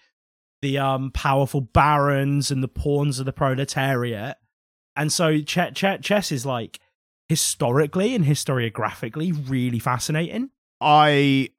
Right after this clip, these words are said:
Speaker 2: have my favourite chess reference, which is, well, there's two.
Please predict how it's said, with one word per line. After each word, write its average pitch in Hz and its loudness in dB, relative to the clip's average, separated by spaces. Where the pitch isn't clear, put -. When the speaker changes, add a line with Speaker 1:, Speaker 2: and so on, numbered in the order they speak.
Speaker 2:
have 123 2
my 143 4
favourite 107 0
chess - -2
reference, 123 0
which 98 -2
is, 95 0
well, 104 0
there's 95 0
two. 82 -4